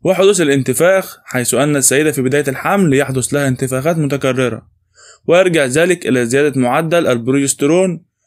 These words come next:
وينتج عن ذلك حدوث آلام شديدة في أسفل البطن. في نهاية الفيديو ننوه أن المعلومات المذكورة في هذا الفيديو لا تغني أبدًا عن زيارة الطبيب، وللمزيد من المعلومات حول هذا الموضوع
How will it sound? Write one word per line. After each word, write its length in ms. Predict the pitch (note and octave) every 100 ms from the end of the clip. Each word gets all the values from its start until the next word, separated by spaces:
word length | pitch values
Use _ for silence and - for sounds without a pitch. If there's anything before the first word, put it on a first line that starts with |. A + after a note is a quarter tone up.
| _ -
وينتج 400 | C#3 E3 C#3 B2
عن 180 | A#2+
ذلك 260 | A#2+ D3 C#3+
حدوث 320 | - C#3 C#3+
آلام 240 | A#2+ D3 D#3
شديدة 520 | D3 E3 F#3+ F#3 F3
في 200 | C#3 C3+
أسفل 240 | - B2+
البطن. 380 | A#2+ G#2 G#2+ - _ _ _ _ _ _ _ _ _ _ _ _ _ _ _ _ _
في 120 | G3
نهاية 300 | G3+ F#3+ G3
الفيديو 360 | E3 C#3+ C#3 B2+
ننوه 520 | C#3 D#3+ D3+ C#3 C3+ C3
أن 140 | C3+
المعلومات 460 | C3+ C3 C3+ D#3 D#3+
المذكورة 580 | D3 C3+ - F3+ F#3
في 120 | F3+ C#3+
هذا 260 | D3+ C#3+
الفيديو 320 | C3+ C#3 B2+
لا 60 | A#2
تغني 320 | B2 B2 A#2
أبدًا 280 | C3+ D#3 D3
عن 140 | B2
زيارة 300 | A#2+ B2+ C3
الطبيب، 560 | B2 - C3 D#3+ D#3 C3+ _ _ _ _ _ _
وللمزيد 600 | B2 C#3+ D3+ B2+ C3 D#3
من 120 | D#3
المعلومات 480 | D3 C#3 C3+ C#3 B2
حول 220 | - B2
هذا 220 | C3+ D3 D3
الموضوع 680 | C#3 C#3 E3 F3+ D#3+ -